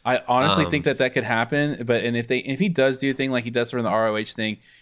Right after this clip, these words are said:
Speaker 1: he's like, "Oh, finally I can be myself because I fucking finally have the championship. Like, I'm here. You're not getting rid of me. You know, I finally have it now. I can fucking, oh, I can breathe. I can let my fucking nuts breathe," or whatever the fuck.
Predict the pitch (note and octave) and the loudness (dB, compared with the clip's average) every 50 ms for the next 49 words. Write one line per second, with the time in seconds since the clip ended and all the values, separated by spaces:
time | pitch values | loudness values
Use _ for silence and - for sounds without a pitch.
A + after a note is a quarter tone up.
0 | _ _ - C3 B2 A2+ A#2+ A2+ A2+ C3+ D#3 D#3 - - - C3+ C3+ C3 C3 C3 | _ _ -4 -4 -2 0 2 2 4 6 4 4 4 2 2 2 2 4 2 2
1 | B2 A#2 B2 A2 A#2+ A#2+ A2+ G#2+ G#2 - - - B2+ B2 A#2 A#2 - A2+ - - | 2 0 0 0 0 0 2 0 0 0 2 2 4 4 2 0 -4 -6 -4 -2
2 | A2+ G#2+ G2+ F#2 - _ _ _ _ _ _ _ G#2 G#2 - - A#2+ - A#2 G2+ | 0 0 0 -2 -6 _ _ _ _ _ _ _ -6 -2 2 0 0 0 0 -2
3 | - A2+ A2+ A#2 A2+ A2 A2 G#2+ F#2 F#2+ - - G#2+ G2+ F2+ A2 G2+ - - G#2+ | 0 2 2 2 2 0 0 -2 -2 -4 -2 -2 -2 -2 -2 -2 -4 -4 -2 0
4 | G2+ G2+ F#2 - _ _ _ _ _ - G2+ F#2 G#2 G#2+ G#2 - B2 A2+ G#2+ G#2 | 0 0 0 -2 _ _ _ _ _ -4 -2 0 0 -2 -2 0 2 2 4 4
5 | G#2+ G#2+ G#2 G#2+ G#2+ A2 G#2+ G2 A2 G#2 G#2 G2+ G2 G#2 G2 G2 G2 G#2 G#2 G2 | 2 0 0 -2 0 -2 -2 0 -2 -2 -2 -2 0 0 0 0 0 -2 -2 -2
6 | G2 G2 F2+ - _ _ _ _ _ _ _ - G#2+ G#2 G2 F#2 F2+ G2 G#2+ - | -2 -4 -6 -10 _ _ _ _ _ _ _ -6 -4 -2 0 2 2 0 2 2
7 | C3 A#2+ A2+ A2 G2 G#2 G2+ G2+ G2+ F#2+ G2+ G2+ G2+ G2+ - G2+ F2+ - G#2+ F#2+ | 0 0 0 0 -2 0 0 0 0 -2 -2 -2 -2 -2 -4 -6 -6 -6 -6 -6
8 | - - E2 E2 A#2+ B2 - A2 G#2 - F#2 F2+ E2+ F#2 G2 G2 G2 F2+ F2 F2 | -6 -8 -6 -2 0 0 0 0 -2 -4 -8 -8 -6 -6 -4 -4 -4 -2 -4 -4
9 | F#2+ G2 G2 G2 E2+ F#2 F2 - - G2 - - D#2+ E2+ F#2 F2+ F2 - - F2+ | -4 -4 -4 -4 -4 -4 -4 -4 -6 -6 -6 -6 -6 -4 -4 -4 -6 -6 -6 -6
10 | F2 F2 F2+ F2 F2 F2 E2+ E2 E2 E2+ E2 - F2+ E2+ E2 - | -4 -4 -2 -4 -4 -4 -4 -6 -6 -8 -8 -6 -6 -6 -6 -8